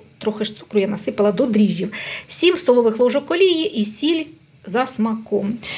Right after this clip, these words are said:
Хто буде робити пиріжки чи інші якісь вироби, м, з цього тіста, то, е, можна додати ванілін або ж там якусь, е, потерти це-, цедру,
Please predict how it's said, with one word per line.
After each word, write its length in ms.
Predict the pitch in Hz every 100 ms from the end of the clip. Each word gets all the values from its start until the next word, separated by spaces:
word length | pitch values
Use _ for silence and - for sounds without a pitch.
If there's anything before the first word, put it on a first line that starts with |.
| - - -
Хто 280 | - 370
буде 240 | 381 359 339
робити 420 | 330 320 320 302 - - -
пиріжки 760 | 294 285 - - 294 277 220 - -
чи 160 | 214 254 262 254 -
інші 760 | 349 208 208 214 - 277 294 294
якісь 360 | 262 254 277 -
вироби, 540 | 247 285 262 220 277 - -
м, 420 | 240 233 240 240 - - - - - - -
з 60 |
цього 280 | - 285 269
тіста, 500 | - 262 220 - 247 - - - - _
то, 360 | 339 359 349 294 - - -
е, 20 | 262 254
можна 240 | 254 311 269
додати 300 | 247 254 240
ванілін 580 | 233 233 247 339 349 320 -
або 240 | - 208 294
ж 120 | -
там 100 | 226
якусь, 500 | 214 214 - - -
е, 240 | 202 208 208 - - 196 208
потерти 320 | 302 254 233
це-, 220 | - 220 220 - -
цедру, 480 | 359 349 262 302